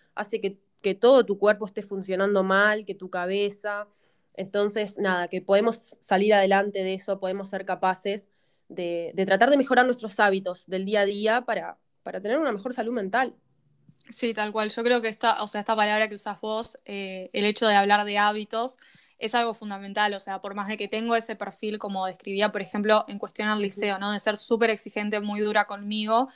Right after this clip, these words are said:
Speaker 2: me parece que el hecho de organizarme de otra manera, de tener otros hábitos, de tener otras rutinas, a veces también me ayudan a sobrellevar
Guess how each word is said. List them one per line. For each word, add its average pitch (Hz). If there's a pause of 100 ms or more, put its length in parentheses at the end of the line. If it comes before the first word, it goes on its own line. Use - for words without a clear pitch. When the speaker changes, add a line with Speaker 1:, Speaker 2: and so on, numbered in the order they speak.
(220)
Speaker 2:
me 214
parece 220
que 208 (240)
el 214
hecho 226
de 220
organizarme 208
de 233
otra 226
manera, 226
de 208
tener 208
otros 220
hábitos, 220
de 202
tener 214
otras 220
rutinas, 233 (240)
a 214
veces 262
también 233
me 247
ayudan 254
a 220
sobrellevar 208